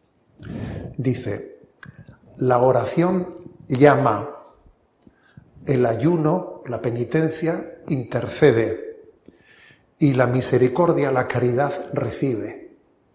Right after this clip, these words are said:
Entre las tres están combinadas. ¿Mm? Eso es como cuando los futbolistas van a lanzar, eh, pues un, pues una falta desde fuera del área y entre ellos se dice, "Venga, yo amago y tú pateas". O sea, a ver, hacemos aquí una, ¿eh?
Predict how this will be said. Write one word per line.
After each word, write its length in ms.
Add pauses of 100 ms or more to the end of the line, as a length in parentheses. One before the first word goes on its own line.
(420)
Entre 240
las 180
tres 240
están 280
combinadas. 880 (1400)
¿Mm? 160 (360)
Eso 160
es 40
como 240
cuando 220
los 140
futbolistas 1000 (760)
van 180
a 20
lanzar, 600
eh, 260
pues 320
un, 160 (600)
pues 160
una 160
falta 600 (720)
desde 200
fuera 260
del 180
área 300
y 120
entre 280
ellos 320
se 120
dice, 260
"Venga, 360
yo 140
amago 340
y 80
tú 140
pateas". 480
O 60
sea, 220
a 60
ver, 140
hacemos 400
aquí 200
una, 400
¿eh? 220